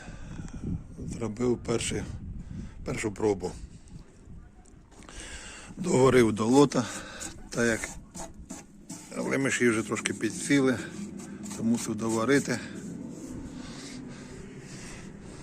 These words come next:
То в землю йде добре.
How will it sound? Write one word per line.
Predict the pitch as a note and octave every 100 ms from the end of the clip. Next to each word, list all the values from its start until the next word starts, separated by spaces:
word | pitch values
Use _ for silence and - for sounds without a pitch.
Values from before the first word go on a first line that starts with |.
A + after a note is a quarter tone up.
| - - - - - - - - - - - - - F2+
То | C3 A2+ - - - - - -
в | A#2
землю | A2+ B2+ B2
йде | A#2 A2 A#2 -
добре. | A2+ G2+ -